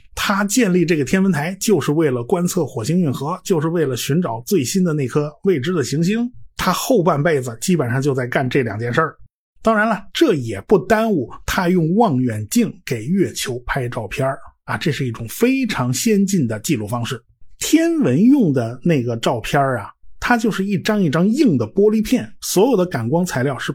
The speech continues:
铺在玻璃片上的，也要保证它特别特别的平。随着时间的推移，这种感光工艺就越来越先进啊，这个感光度越来越高，噪音越来越小，而且拍摄的越来越细腻。这些照片呢，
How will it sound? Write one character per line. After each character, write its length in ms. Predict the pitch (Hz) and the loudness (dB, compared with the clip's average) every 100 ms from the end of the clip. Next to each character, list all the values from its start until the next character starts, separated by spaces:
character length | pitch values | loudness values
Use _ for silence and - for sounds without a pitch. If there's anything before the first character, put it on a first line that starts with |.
| - | -8
铺 280 | - 302 262 | 0 2 2
在 160 | 165 | -2
玻 220 | 120 180 185 | 0 2 2
璃 100 | 190 | 2
片 200 | 202 120 | 0 0
上 120 | 104 | -4
的， 80 | 101 - - | -10 -14 -4
也 80 | 127 | -2
要 100 | 135 - | -2 -2
保 240 | - 104 | -4 -2
证 180 | 113 240 | 0 0
它 120 | 139 | 0
特 280 | 147 - 202 | -4 0 0
别 160 | 113 127 | 0 -4
特 160 | - | -2
别 120 | 120 135 | -2 -2
的 100 | 139 - | -4 -8
平。 280 | - 117 131 _ - | -8 -8 -10 _ -16
随 380 | - - 190 254 | -6 4 4 6
着 200 | 247 170 | 2 2
时 280 | - - 170 | 0 2 2
间 180 | 190 196 | 4 2
的 80 | |
推 180 | 143 202 | 2 0
移， 340 | 185 131 165 - _ - | 0 0 -4 -8 _ -4
这 140 | 214 | 0
种 300 | 160 139 123 127 | 2 2 0 -4
感 240 | - 135 120 | -2 0 2
光 180 | 175 214 | 2 4
工 220 | 220 226 | 4 2
艺 140 | 196 | 0
就 120 | 131 | 0
越 180 | 143 180 | 2 2
来 140 | 127 139 | 2 2
越 320 | 170 127 113 | 2 0 -2
先 280 | - 175 170 | 0 2 4
进 180 | 180 120 - - | 2 0 -6 -8
啊， 220 | 139 120 | -6 -4
这 100 | 143 | -2
个 140 | 139 | -2
感 160 | 127 123 | -4 0
光 120 | 151 | 2
度 140 | 196 170 | 4 4
越 120 | 151 | 2
来 120 | 143 | 2
越 120 | 156 | 0
高， 300 | 113 156 170 - | 0 -2 -2 -4
噪 180 | 190 147 | -2 2
音 160 | 175 | 2
越 140 | 196 135 | 2 2
来 100 | 165 | 0
越 160 | 175 | 0
小， 540 | 131 - 127 107 107 - _ - - | 0 -2 -6 -6 -12 -14 _ -14 -2
而 100 | 151 | -2
且 200 | - 120 | 0 -2
拍 240 | - 175 | 0 0
摄 140 | 170 160 | 2 2
的 80 | 151 | 2
越 160 | 202 | 2
来 100 | 147 | 2
越 140 | 170 151 | 0 0
细 320 | - 262 180 | -2 0 2
腻。 200 | 123 113 - - - - | 2 -2 -14 -18 -18 -10
这 100 | - | -2
些 140 | 220 240 | 2 2
照 140 | 233 | 2
片 180 | 151 214 | 2 2
呢， 140 | 180 | 0